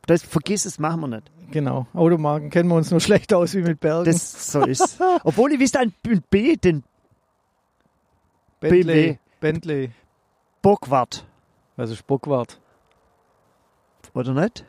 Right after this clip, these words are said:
Speaker 1: Ist das nicht das neue Auto irgendwie?
Speaker 2: Alter, Bockwart, das hab ich ja noch nie gehört. Das, Alter, jetzt kommt wieder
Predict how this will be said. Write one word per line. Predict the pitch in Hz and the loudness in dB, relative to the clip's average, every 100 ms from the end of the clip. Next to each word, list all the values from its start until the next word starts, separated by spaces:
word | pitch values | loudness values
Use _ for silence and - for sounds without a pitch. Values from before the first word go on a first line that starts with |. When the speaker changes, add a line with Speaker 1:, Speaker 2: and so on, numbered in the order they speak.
| _ _ | _ _
Speaker 1:
Ist | - | -2
das | 156 160 | 0 0
nicht | 190 | 2
das | 233 - | 0 0
neue | 160 170 202 160 | 2 4 4 4
Auto | 190 190 208 - | 2 2 0 0
irgendwie? | 185 190 190 214 - | 0 2 2 2 -2
Speaker 2:
Alter, | 127 143 160 135 | -16 -14 -8 -8
Bockwart, | 131 151 147 156 147 180 | -4 -4 -2 -2 -2 -2
das | 160 | 0
hab | 185 | 4
ich | 196 | 4
ja | |
noch | 180 | 4
nie | 175 208 254 | 4 4 4
gehört. | 214 208 | 2 4
Das, | 190 - - - | 2 -2 -20 -14
Alter, | - 190 214 226 240 233 311 - - - | -2 -2 -2 -6 -8 -4 -4 -4 -10 -4
jetzt | 196 | -4
kommt | - 277 | -4 -4
wieder | 254 | -4